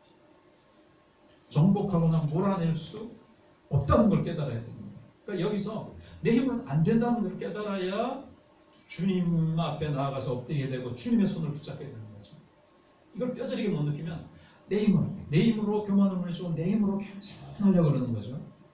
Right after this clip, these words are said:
안 되는 거죠. 네. 그것을 알고 절망해야, "주님, 나는 교만합니다. 나는 교만한 존재입니다.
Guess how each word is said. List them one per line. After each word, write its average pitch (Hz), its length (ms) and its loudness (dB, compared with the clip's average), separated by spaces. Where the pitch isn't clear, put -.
안 - 200 -12
되는 123 260 -6
거죠. 110 220 -10
네. - 100 -14
그것을 - 300 -2
알고 120 220 -6
절망해야, 165 720 4
"주님, 185 340 -2
나는 196 300 -2
교만합니다. 190 680 -4
나는 220 180 -8
교만한 240 480 2
존재입니다. 143 480 -4